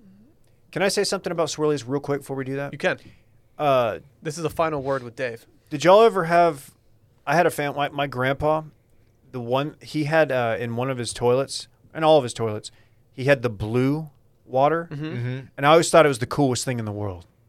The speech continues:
Speaker 1: as a kid.
Speaker 3: Really?
Speaker 1: I don't know why, 'cause it was different, and it was just like
Speaker 2: Was he a part of the Blue Man Group?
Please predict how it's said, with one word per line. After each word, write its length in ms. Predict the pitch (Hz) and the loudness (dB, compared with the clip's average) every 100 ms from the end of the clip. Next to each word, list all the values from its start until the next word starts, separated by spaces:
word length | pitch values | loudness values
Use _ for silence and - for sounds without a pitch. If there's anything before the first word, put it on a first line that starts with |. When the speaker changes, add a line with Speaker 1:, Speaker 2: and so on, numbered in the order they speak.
| _ 117 | _ -14
Speaker 1:
as 100 | 107 | -12
a 40 | |
kid. 320 | - 104 92 - | -6 -6 -8 -12
Speaker 3:
Really? 320 | 92 107 127 - _ _ 170 | -10 -8 -10 -14 _ _ 6
Speaker 1:
I 40 | |
don't 100 | 226 | 8
know 100 | 226 | 10
why, 320 | 202 208 196 143 | 10 10 10 4
'cause 160 | 160 | 0
it 40 | 165 | -2
was 100 | - | 2
different, 460 | 175 196 127 117 | 2 2 -2 -6
and 80 | 139 | -4
it 40 | |
was 80 | 143 | -4
just 180 | 151 - | -4 0
like 300 | 131 113 101 | 2 0 -4
Speaker 2:
Was 100 | 131 | -12
he 60 | 156 | -10
a 40 | |
part 160 | 156 151 | -6 -6
of 20 | |
the 40 | 135 | -6
Blue 160 | 127 135 | -12 -12
Man 160 | 165 | -12
Group? 280 | 170 196 | -10 -12